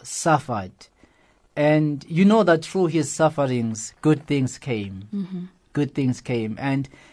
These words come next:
Speaker 1: yangibusisa, you know, in all the stages of my life, ukuthi no matter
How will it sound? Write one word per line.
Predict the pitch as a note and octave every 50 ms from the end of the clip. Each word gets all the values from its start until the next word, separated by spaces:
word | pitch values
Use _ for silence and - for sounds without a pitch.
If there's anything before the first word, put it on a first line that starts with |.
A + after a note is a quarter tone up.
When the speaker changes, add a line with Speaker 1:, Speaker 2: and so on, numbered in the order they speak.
| _ _ _ -
Speaker 1:
yangibusisa, | F3 F#3 G3+ G3+ F#3 D#3+ D#3+ D3 - - D#3+ D#3 D3+ D3 C3 - - C#3 B2+ B2 B2 B2+
you | B2+
know, | C3 C3 B2+ B2 A#2 A2+ G#2+ F#2+ - _ _ _ -
in | D3+ D3+ D3 C#3 C3+ B2+ A#2+ A#2+ - - _ _
all | - D#3 E3 F3
the | D3+ D#3
stages | C3+ - - D#3 D3 C3 - - B2+ A2 -
of | C3 A#2 -
my | - B2 A#2+ A#2
life, | A2 A#2 A2+ A2 A2 A2
ukuthi | A2 A2+ A#2+ C3 C#3 C3 - C3 B2 B2
no | A#2+ C3+ C#3 C#3
matter | C#3 C#3+ D3+ E3+ E3+ E3 - D#3 D3+ C#3+ C3